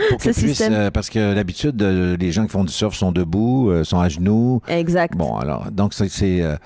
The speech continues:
Speaker 1: ben, la planche, euh, il me semble que c'est, d'abord, c'est comme ça, là. C'est pas la seule difficulté que j'ai eue, là,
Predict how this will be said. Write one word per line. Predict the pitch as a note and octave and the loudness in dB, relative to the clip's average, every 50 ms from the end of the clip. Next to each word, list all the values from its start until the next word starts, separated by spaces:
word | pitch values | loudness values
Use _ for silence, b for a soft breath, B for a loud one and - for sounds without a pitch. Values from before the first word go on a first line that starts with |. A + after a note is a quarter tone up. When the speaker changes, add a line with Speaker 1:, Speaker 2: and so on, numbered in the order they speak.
| B B B B B B | B B B B B B
Speaker 1:
ben, | - F2 G2 | -2 -2 0
la | G2 F#2+ | 0 0
planche, | - A#2 B2 C3 C3+ B2+ - - - | 0 0 0 0 0 -2 -4 -4 -4
euh, | G#2+ G2+ G2+ F2+ F#2 F#2 | -2 -2 0 0 -2 -2
il | D#2+ | -4
me | - | -4
semble | - A#2 A#2 A2+ | -6 -4 -4 -4
que | - G2 D2 E2 | -4 -4 -4 -4
c'est, | F2 - - G2+ F#2+ - - - | -4 -6 -10 -10 -10 -10 -8 -4
d'abord, | D#2+ E2+ F2 F2+ E2 D#2+ | -2 0 0 0 0 -2
c'est | - - | -4 -6
comme | - - D#2+ D#2+ | -4 -4 -4 -4
ça, | - - A#2+ C#3 D#3+ | -2 -4 -2 -2 -2
là. | E2 D#2 C#2+ b b b b b b b b b b b b b b b b b b b b b b _ - | -2 -2 -4 b b b b b b b b b b b b b b b b b b b b b b _ -8
C'est | - - C3 | -2 -2 0
pas | - - D#3 | 2 2 2
la | C#3+ A#2 | 4 4
seule | - - A2+ | 4 2 0
difficulté | G#2+ F#2 G2+ - - - - G2 - - C3+ | 0 0 -2 -2 -2 -4 -4 -4 0 0 -2
que | - - G#2 F#2 | 0 2 0 2
j'ai | D#2+ F#2 F2 | 2 2 2
eue, | G#2+ B2 A2 | 4 4 4
là, | E2+ D#2+ D2+ C#2+ | 2 2 0 -2